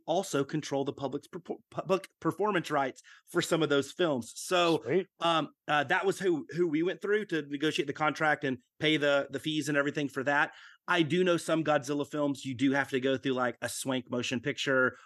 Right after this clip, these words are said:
Speaker 1: or I forget what the other one is, maybe Criterion or whatever. Um, and then there
Speaker 2: Yeah,
Speaker 1: are some films
Speaker 2: definitely Criterion. Yeah.
Speaker 1: and there are some films that, that w-, unfortunately Godzilla films,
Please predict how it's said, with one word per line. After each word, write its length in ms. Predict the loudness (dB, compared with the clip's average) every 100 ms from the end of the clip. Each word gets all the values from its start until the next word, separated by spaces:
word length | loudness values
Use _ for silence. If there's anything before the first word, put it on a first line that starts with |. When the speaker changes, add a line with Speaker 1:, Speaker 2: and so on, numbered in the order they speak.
| _
Speaker 1:
or 420 | -2 2 4 4 2
I 60 |
forget 160 | -2 -4
what 100 | 0
the 100 | 0
other 140 | 0
one 140 | -2 -2
is, 220 | -6 -6
maybe 180 | -8 -6
Criterion 560 | -6 -2 0 2 0
or 60 | 0
whatever. 420 | 0 0 -2 -6 -10 -20 -8 0
Um, 380 | 2 2 0 0
and 100 | 0
then 80 | 2
there 120 | 2
Speaker 2:
Yeah, 60 | 2
Speaker 1:
are 20 |
some 160 | 0 0
films 20 |
Speaker 2:
definitely 260 | -2 -2
Criterion. 580 | -4 -4 -4 -2 -2 -4 -6 -6
Yeah. 60 | -2
Speaker 1:
and 120 | 0
there 120 | 2
are 40 | 0
some 180 | -2
films 380 | 0 0 0 0
that, 160 | -2 -2 _
that 160 | -4 -2
w-, 180 | 0 0
unfortunately 640 | 2 0 0 0 0 0
Godzilla 360 | 0 -2 -2 -2
films, 360 | 0 0 -2